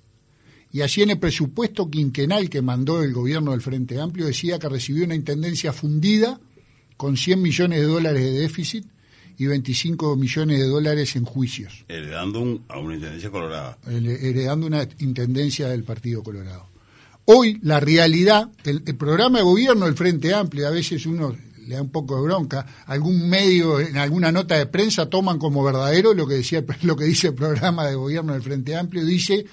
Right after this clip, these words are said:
Speaker 1: que dejan una intenden-, que tiene una intendencia saneada. La realidad es, es que hay cuatrocientos millones de dólares de fideicomiso de déficit, pagadero los próximos treinta años, o sea, las próximas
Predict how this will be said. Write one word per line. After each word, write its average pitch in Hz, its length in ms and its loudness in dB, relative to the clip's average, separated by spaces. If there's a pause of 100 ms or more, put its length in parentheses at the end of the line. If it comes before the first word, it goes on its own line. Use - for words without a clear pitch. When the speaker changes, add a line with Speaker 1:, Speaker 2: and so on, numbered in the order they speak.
(320)
Speaker 1:
que 156 120 2
dejan 214 260 6
una 190 160 2
intenden-, 165 440 0
que 151 140 -4
tiene 220 240 -2
una 196 140 0
intendencia 185 560 0
saneada. 151 760 0 (1160)
La 135 260 -2
realidad 147 640 4
es, 262 280 2 (640)
es 135 160 -4
que 165 180 0
hay 170 100 2
cuatrocientos 156 840 0
millones 175 440 2
de 143 120 2
dólares 175 560 2
de 139 120 -2
fideicomiso 135 840 -2
de 127 140 -2
déficit, 196 580 2 (480)
pagadero 160 480 2
los 160 140 0
próximos 180 480 -2
treinta 185 460 2
años, 196 300 0
o 143 60 -4
sea, 147 240 -6
las 131 120 -6
próximas 185 580 -4